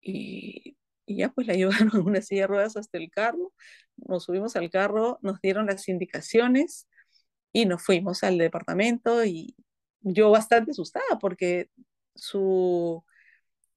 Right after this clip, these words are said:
ella dependía de mí en ese momento, ¿no? Su recuperación,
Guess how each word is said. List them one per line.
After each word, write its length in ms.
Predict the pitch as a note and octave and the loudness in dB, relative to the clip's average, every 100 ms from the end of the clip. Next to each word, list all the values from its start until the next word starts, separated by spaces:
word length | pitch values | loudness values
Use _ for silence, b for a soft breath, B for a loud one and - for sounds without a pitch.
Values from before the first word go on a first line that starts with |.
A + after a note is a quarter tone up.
| _ _ _ _ | _ _ _ _
ella 220 | G3 B3+ | 2 4
dependía 420 | C#4 A3 F#3+ A#3+ B3 | 2 0 -4 -4 -4
de 120 | G3 | -4
mí 240 | A#3+ B3+ | -4 -4
en 100 | A3+ | -6
ese 200 | A3+ C#4 | -8 -6
momento, 520 | A#3 G3 C4+ C4 E3 | -6 -2 -2 -2 -6
¿no? 200 | E3+ G3 | -6 -4
Su 300 | C4 A3 F#3+ | 0 6 6
recuperación, 1300 | F3+ F3+ F3+ F3+ E3+ E3+ - A3+ A#3 B3 A#3+ A#3 A#3 | 6 2 2 0 0 -4 -2 4 6 8 8 6 0